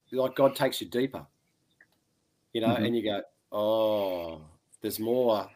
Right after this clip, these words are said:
Speaker 1: to learn about this. There's more to understand." And, you know, I've had that
Speaker 2: Mm-hmm.
Speaker 1: over my life, you know,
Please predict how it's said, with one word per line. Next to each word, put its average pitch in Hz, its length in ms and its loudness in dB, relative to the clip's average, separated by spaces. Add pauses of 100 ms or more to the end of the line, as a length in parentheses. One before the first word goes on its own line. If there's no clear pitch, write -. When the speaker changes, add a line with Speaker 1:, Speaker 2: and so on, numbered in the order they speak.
Speaker 1:
to 110 120 -6
learn 104 320 0
about 98 240 -4
this. 87 200 -12
There's 101 180 -8
more 120 160 2
to 113 120 -2
understand." 98 760 -6
And, 95 200 -8 (540)
you 117 80 0
know, 123 160 4
I've 147 240 10
had 135 140 4
that 123 140 6
Speaker 2:
Mm-hmm. 117 180 2
Speaker 1:
over - 0 -
my 120 240 2
life, 98 360 -4 (600)
you 117 100 -6
know, 101 220 -4